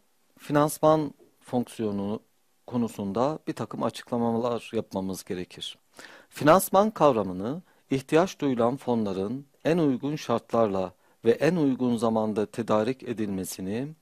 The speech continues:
ve en verimli biçimde kullanılmasını içeren bir süreçtir şeklinde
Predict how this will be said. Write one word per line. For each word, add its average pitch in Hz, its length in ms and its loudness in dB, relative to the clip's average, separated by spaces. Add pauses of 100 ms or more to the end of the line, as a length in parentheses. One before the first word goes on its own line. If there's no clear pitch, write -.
(460)
ve 120 80 8
en 170 420 4
verimli 127 400 2
biçimde 113 380 -4
kullanılmasını 113 960 -2
içeren 127 540 4
bir 110 140 -2
süreçtir 110 720 -6
şeklinde 113 680 -4